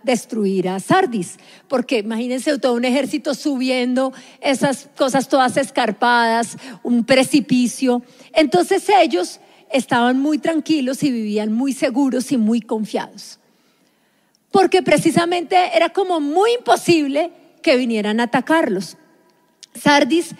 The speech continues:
llegó a ser muy famosa porque ellos también trabajaban mucho el arte, las artesanías, y ellos fueron los primeros que llegaron a acuñar las monedas. Tenían mucho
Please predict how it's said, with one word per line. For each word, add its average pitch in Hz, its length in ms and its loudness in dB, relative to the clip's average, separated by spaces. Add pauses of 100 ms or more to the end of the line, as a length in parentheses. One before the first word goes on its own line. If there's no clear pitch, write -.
(340)
llegó 285 220 2
a 269 40 2
ser 320 220 2
muy 330 340 2
famosa 330 680 -2 (340)
porque 285 600 -2
ellos 262 540 -4
también 247 340 -2
trabajaban 226 680 -2
mucho 262 360 -4
el 240 100 -2
arte, 262 480 -4
las 240 240 -2
artesanías, 247 960 -4
y 320 160 2
ellos 330 320 2
fueron 311 260 -2
los 320 140 -6
primeros 294 420 -4
que 294 220 -4 (260)
llegaron 254 460 2
a 277 80 -2
acuñar 233 680 -4
las 226 240 -4
monedas. 233 840 -6 (340)
Tenían 220 420 -2
mucho 302 360 -2